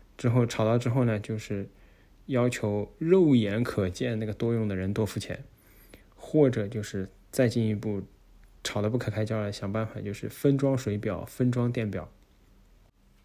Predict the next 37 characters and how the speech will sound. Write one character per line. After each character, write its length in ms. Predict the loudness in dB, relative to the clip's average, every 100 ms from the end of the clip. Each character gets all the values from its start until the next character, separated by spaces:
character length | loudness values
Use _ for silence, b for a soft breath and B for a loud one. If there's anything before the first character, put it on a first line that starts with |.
| _
我 200 | 2 2
说 160 | 4
的 60 | 2
这 80 | 2
个 100 | 0
不 140 | 0
是 380 | 0 2 2 0 B B B B B B _ -8
群 180 | 2 4
租 100 | 4
房 240 | 2 -2
啊， 200 | -4 -8
是 420 | -12 -4 -2 0 -2
旧 200 | 2 4
式 280 | 4 0 0
的 120 | 0
那 120 | -2
种 260 | -2 -4 -2
里 140 | -2
弄， 300 | 0 2 2
或 180 | 0 -4
者 160 | -2 -4
说 320 | -4 -2 -2
老 160 | -2 -4
房 340 | -4 -4 -4
子、 220 | -4 -4
石 180 | -4 -6
库 200 | -2 0
门 240 | 0 -2 -6 B B B B
都 140 | 4
会 120 | 6
遇 80 | 4
到 160 | 2 -2
的， 200 | -6 -10
就 100 | -8
是 80 | -6
大 180 | -2 -2
家 240 | 0 -2